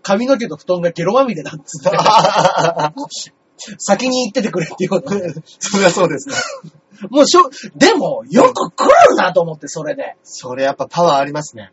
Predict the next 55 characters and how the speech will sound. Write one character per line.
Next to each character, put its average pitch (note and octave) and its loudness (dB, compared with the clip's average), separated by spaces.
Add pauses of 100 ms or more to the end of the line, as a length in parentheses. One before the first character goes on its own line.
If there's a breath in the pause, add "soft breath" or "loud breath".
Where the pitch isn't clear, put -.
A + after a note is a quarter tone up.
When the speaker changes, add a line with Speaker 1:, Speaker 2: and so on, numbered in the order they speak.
(140)
Speaker 2:
や C#3+ -6
っ C#3+ -10
ぱ D3+ -2
り。 C3 -6
Speaker 1:
や E3 -6
っ - -14
ぱ - -4
り F3+ -4
若 F#3+ -4
い F#4+ 0
っ - -12
て - -10
い - -6
う E3+ -6
だ - -10
け C#4 -10
で - -18
随 F#4 -6
分 G#3 0
パ F#3 -4
ワ C#3+ -2
ー - 8
あ - 6
る。 - -6
Speaker 2:
わ-、 F#3+ 8
若 A#3+ 4
い - 4
ん - -2
で D#3 -10
す - -18
か？ F3 -4
Speaker 1:
若 F#3 -2
い F3+ 0
で - -8
す、 - -14
若 C#3 -10
い - -14
で - -14
す。 - -16
ま F3+ -4
だ E3+ -4
ね、 B2+ -18
二 G#3+ 0
十 G3 -4 (220)
三 E3 -12
と - -8
か。 - -16
Speaker 2:
た C#3 -10
ま F#3 0
ん D4 2
ね E4 4
え - 6
っ C#4 4
す E3+ -2
よ。 - -2